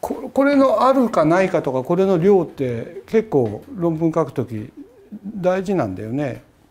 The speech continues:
だけど、そのことはどんなことが意味があるかっていうのは、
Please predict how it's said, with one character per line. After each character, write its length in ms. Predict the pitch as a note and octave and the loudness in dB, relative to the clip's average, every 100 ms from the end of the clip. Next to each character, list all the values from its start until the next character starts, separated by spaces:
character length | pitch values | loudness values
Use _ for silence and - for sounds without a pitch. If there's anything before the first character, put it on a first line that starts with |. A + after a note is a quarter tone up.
| _ _ _ - | _ _ _ -4
だ 100 | A3 | 0
け 60 | |
ど、 160 | F#3+ F3+ - - | 0 -2 -6 -10
そ 140 | - A#3 | 0 2
の 120 | C4 | 2
こ 80 | D#4 | 0
と 100 | A#3 | 0
は 60 | |
ど 140 | F#3 D4 | 0 0
ん 80 | |
な 100 | D#4+ | 0
こ 100 | B3 | -2
と 80 | A#3 | -2
が 120 | G#3 | 0
意 60 | G#3 | 0
味 140 | A3 | 0
が 100 | G#3+ | 2
あ 60 | G#3+ | 0
る 80 | G#3 | 0
か 120 | G#3+ | -2
っ 120 | G#3+ | -2
て 80 | A3+ | -2
い 40 | |
う 40 | G#3+ | 0
の 100 | B3 | 4
は、 360 | C4+ G#3+ - | 4 2 -4